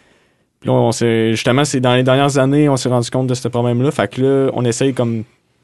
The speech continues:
de condenser, mais justement, en condensant,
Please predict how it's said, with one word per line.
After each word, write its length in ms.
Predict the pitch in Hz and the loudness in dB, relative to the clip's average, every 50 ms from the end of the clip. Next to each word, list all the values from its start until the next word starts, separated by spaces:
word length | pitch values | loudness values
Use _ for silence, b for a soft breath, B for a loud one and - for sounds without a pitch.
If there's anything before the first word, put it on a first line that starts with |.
| _ _ - | _ _ -4
de 100 | 113 113 | -2 -2
condenser, 640 | 110 - 127 127 123 127 120 117 110 - - 139 156 | 0 0 0 2 2 4 2 2 0 0 0 -2 0
mais 140 | 160 135 117 | 0 0 -2
justement, 460 | - - - - 120 120 127 135 143 - | -4 -4 -4 -2 0 0 0 0 0 -2
en 200 | - 113 113 110 | -2 -2 -4 -4
condensant, 960 | 113 - - 143 139 139 127 123 117 113 110 104 101 - 135 127 135 143 147 | -4 -4 -4 -2 0 0 0 0 0 0 0 -2 -4 -4 -4 -4 -4 -4 -6